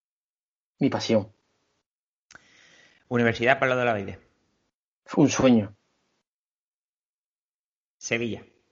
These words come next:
Speaker 1: <laughs> Luz.
Speaker 2: Córdoba.
Speaker 1: Oh, mi cuna.
Speaker 2: Melbourne.
Speaker 1: Un descubrimiento.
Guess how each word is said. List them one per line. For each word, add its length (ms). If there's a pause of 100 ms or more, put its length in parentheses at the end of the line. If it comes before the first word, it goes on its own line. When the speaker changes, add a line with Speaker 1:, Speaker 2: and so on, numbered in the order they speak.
(1200)
Speaker 1:
<laughs> 3000
Luz. 440 (1500)
Speaker 2:
Córdoba. 520 (1120)
Speaker 1:
Oh, 200
mi 160
cuna. 440 (1160)
Speaker 2:
Melbourne. 540 (1300)
Speaker 1:
Un 120
descubrimiento. 720